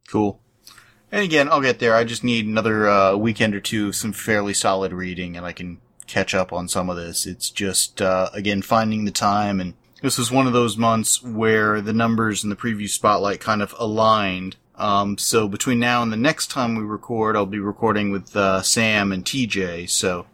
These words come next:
that'll eat up a little bit of time. Um, but then hopefully the next couple of weekends after that, I'll be able to get some stuff done.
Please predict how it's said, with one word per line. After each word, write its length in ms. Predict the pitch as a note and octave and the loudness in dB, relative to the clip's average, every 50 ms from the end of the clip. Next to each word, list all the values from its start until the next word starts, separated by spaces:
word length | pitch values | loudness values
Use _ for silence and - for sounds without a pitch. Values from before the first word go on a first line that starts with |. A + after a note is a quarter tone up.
| _ _ | _ _
that'll 300 | - B2 A#2 A2+ A2+ A2+ | 0 0 2 2 0 -2
eat 120 | A2+ A2 G#2 | -2 -2 -2
up 140 | G#2+ - G#2 | -2 -2 -4
a 40 | |
little 240 | G2+ G2+ G2 G2+ G2 | -6 -6 -4 -4 -4
bit 120 | F#2 G2+ F#2 | -4 -4 -6
of 80 | F2+ | -6
time. 520 | - G#2 G2 F2+ F2 F2 E2+ E2+ F2 F2+ _ _ _ - | -6 -4 -4 -2 -2 -4 -6 -8 -10 -14 _ _ _ -6
Um, 320 | F#2+ F#2 F#2 F2+ F2+ F2+ F2+ | -2 -2 0 0 -2 -4 -6
but 140 | G2+ G2+ | -6 -2
then 220 | - G2+ G2+ G2 F#2+ | 0 0 0 0 0
hopefully 340 | G2+ G2 - - G2+ G2+ F#2+ | -4 -6 -4 -2 -2 0 0
the 100 | F#2+ G2 | 0 -2
next 240 | G2 F#2+ - - | -4 -4 -4 -4
couple 240 | - - - - G2 | -4 -4 -4 -2 -2
of 40 | G2 | -2
weekends 340 | G2 F#2+ - G2 F#2 F#2 F#2+ | -2 -2 -2 -4 -2 0 0
after 320 | F#2 F#2 F#2+ - - F#2 | 0 0 0 -2 -4 -6
that, 260 | E2+ F2+ F2+ F2 F2+ | -6 -4 -4 -2 -2
I'll 80 | F#2 F2+ | -4 -4
be 140 | F2 F2+ F2+ | -4 -6 -8
able 160 | F2+ F2 F2+ | -8 -8 -8
to 60 | F#2 | -8
get 160 | F2+ F2 - | -8 -8 -8
some 140 | - F#2 E2+ | -8 -6 -4
stuff 260 | - - E2 D#2 - - | -4 -4 -4 -8 -10 -10
done. 260 | E2 E2 E2 D#2+ | -10 -10 -10 -12